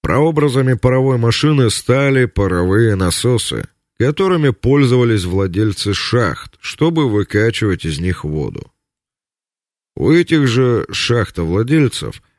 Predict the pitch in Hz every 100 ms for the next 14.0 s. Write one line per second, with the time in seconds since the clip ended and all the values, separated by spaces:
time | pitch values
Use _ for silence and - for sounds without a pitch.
0 | _ - 87 147 175 156 151 120 82 76
1 | - 110 98 76 50 - _ _ _ 82
2 | 90 113 113 110 - 98 92 - 92 107
3 | 101 104 98 95 - 104 87 62 50 -
4 | _ _ _ _ _ _ - 117 135 -
5 | 135 151 135 135 131 117 - 120 113 120
6 | 120 107 101 92 107 - - 135 160 127
7 | 60 50 - _ - - 143 117 98 110
8 | 107 73 - - 85 104 95 69 - -
9 | 80 90 131 127 - - - _ _ _
10 | _ _ _ - 71 113 - 135 143 139
11 | - 120 127 120 131 101 78 - - 131
12 | 127 - 67 62 82 113 127 101 113 123
13 | - 107 95 87 82 - 95 113 123 123